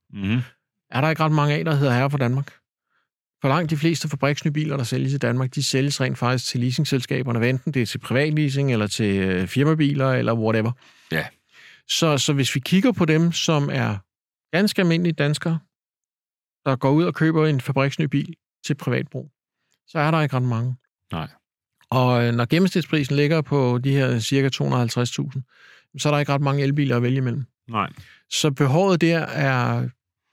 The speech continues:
Speaker 2: svært at dække ind.
Speaker 1: Ja.
Speaker 2: Og de billigere elbiler må vi jo også erkende, et eller andet sted skal man jo spare noget for at lave en bil, der er billig. Og der er også nogle vægtting, så hvis man bygger en lille elbil, så skal batteriet ikke fylde så meget, og det må ikke veje så meget, og det giver så en kortere rækkevidde.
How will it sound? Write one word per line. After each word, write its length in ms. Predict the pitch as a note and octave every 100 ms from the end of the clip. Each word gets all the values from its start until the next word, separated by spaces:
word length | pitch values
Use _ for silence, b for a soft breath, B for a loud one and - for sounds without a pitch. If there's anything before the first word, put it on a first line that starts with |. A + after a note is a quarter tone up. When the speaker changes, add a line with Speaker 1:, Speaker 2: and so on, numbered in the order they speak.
| -
Speaker 2:
svært 320 | - E3 -
at 100 | C#3+
dække 200 | B2+ A#2
ind. 120 | D3+ _ _
Speaker 1:
Ja. 160 | A2+ A2+ - _ _ -
Speaker 2:
Og 100 | C#3+
de 80 |
billigere 480 | C#3+ F#3 G3+ G#3+ E3+
elbiler 480 | C#3+ E3+ F3+ F3 D#3+
må 140 | D3+
vi 100 | C3
jo 140 | C3+ E3
også 140 | A3
erkende, 280 | G#3 D3 C#3+
et 40 | D3 B B B B _ B3
eller 100 | A#3+
andet 160 | G3
sted 160 | E3+ F3+
skal 180 | - D#3+
man 100 | D#3
jo 200 | C3+ B2+ -
spare 460 | - - C3 E3 G#3+
noget 300 | E3 D#3 E3+
for 140 | E3
at 40 | C#3+
lave 160 | C3+
en 80 | D#3
bil, 160 | D#3+ E3+
der 60 |
er 40 | D3+
billig. 300 | C#3 C#3 D3 - _ _ _ _ _ _ _ _ -
Og 60 | B2
der 60 |
er 40 | D#3+
også 140 | F#3+
nogle 160 | E3+ A#2
vægtting, 500 | D3 - - E3 C3
så 80 | C#3+
hvis 180 | C3
man 140 | C#3 B2+
bygger 260 | F3 F#3+
en 120 | F3 B2
lille 220 | D#3 G3+
elbil, 400 | C#3+ D3+ D#3+ E3+
så 140 | D#3+ F3+
skal 180 | - F3
batteriet 520 | D#3 C#3+ C3+ E3+ D#3+
ikke 120 | D#3
fylde 200 | - D#3+
så 120 | E3+
meget, 480 | D#3 A#2+ C3 E3+ F3+
og 220 | B2+ A#2
det 80 | A#2
må 80 | A#2+
ikke 120 | C3+
veje 260 | A2 D3 G3
så 100 | F3+
meget, 180 | D#3 D3+
og 80 |
det 100 | D3+
giver 140 | E3 D3
så 120 | C3+
en 80 | C#3+
kortere 380 | - B2 C#3 D3+
rækkevidde. 480 | F#2+ F#2 A2+ A2+